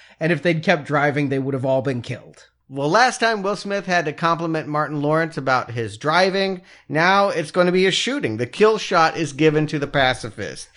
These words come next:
Speaker 1: Well, that's a big thing, because part of their strife, and we didn't mention this, is that what we've kept saying is Marcus thinks Mike is too brutal. But Mike is scared for his own safety. And he asked Marcus at one point,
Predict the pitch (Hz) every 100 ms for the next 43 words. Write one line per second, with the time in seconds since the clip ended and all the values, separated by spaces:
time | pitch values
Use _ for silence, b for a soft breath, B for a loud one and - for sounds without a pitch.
0 | b 233 214 254 277 254 175 - 196 202
1 | 208 208 180 - 233 233 139 151 185 156
2 | - 185 175 139 - 220 262 247 220 -
3 | - 165 113 - 156 143 156 - 160 175
4 | 196 165 185 208 151 120 110 78 - b
5 | b - 190 165 190 175 165 b b 190
6 | 214 208 - 285 277 - 170 151 131 156
7 | 170 170 - 156 147 139 - - - 139
8 | 135 131 - - 127 120 110 95 - _
9 | - 175 175 170 190 294 202 - b b
10 | b 185 160 - - 233 233 147 147 156
11 | b b - 185 185 175 156 175 151 -
12 | 208 214 - 92 120 135 214 254 160 208
13 | - - 170 185 170 147 139 143 160 139
14 | 113 92